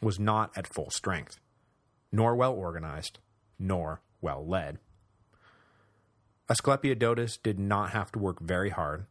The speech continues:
to smash them to pieces, and Alectus himself died in the fighting. When the weather cleared up, Constantius landed his forces and began his own march on London.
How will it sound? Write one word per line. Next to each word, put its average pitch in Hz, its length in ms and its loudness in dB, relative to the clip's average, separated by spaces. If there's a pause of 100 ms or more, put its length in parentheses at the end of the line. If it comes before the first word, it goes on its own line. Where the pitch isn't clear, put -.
to 101 100 -2
smash 78 420 -4
them - 180 -10
to - 120 -14
pieces, 95 540 -4 (600)
and 98 140 0
Alectus 104 500 0
himself 98 600 -2 (340)
died 73 260 0
in - 80 -10
the 71 80 -4
fighting. 90 380 -2 (3000)
When 156 140 8
the 170 60 6
weather 196 240 4
cleared 120 280 4
up, 107 240 0 (160)
Constantius 190 600 0
landed 120 280 2
his 120 180 -2
forces 87 460 -2 (140)
and 117 140 2
began 123 280 0
his 123 160 2
own 120 180 0
march 82 260 -4
on 78 160 -4
London. 80 260 -8